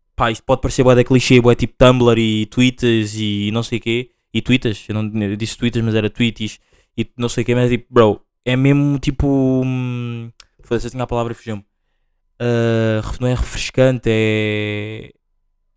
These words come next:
é, agora não me estou a lembrar da palavra, sei que vocês agora neste momento estão a gritar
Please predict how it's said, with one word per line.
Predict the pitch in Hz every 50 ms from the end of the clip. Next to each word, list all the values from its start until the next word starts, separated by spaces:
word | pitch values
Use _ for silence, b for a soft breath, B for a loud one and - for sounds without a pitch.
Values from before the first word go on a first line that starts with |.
| _ _
é, | - 127 117
agora | 113 113 113 113
não | 113
me | 113
estou | 104 113
a | 110
lembrar | 107 107 107 110
da | 107
palavra, | - 127 131 135 135 127
sei | - 127
que | 113 113
vocês | 104 113 113
agora | 110 113 113
neste | 113 120 123 120 - -
momento | 131 123 120 -
estão | - - - - - - 170 160 160 151
a | 143
gritar | 139 131 127 123 - 127 123 135 160 -